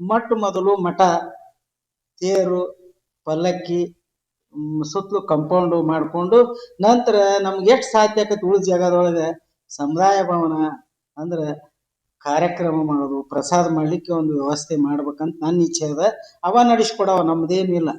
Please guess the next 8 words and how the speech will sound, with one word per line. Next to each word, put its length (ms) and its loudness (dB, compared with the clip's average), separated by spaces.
ನಾವು 240 0
ಕೊಡ್ತೀವಿ 320 -2
ಅಂದ್ರೆ 160 -2
ನಮ್ಮ 140 -4
ಕೈಯಾಗೂ 320 4
ಏನಿಲ್ಲ. 400 0
ಅವನ 220 -6
ಇಚ್ಛಾಶಕ್ತಿ 1040 -4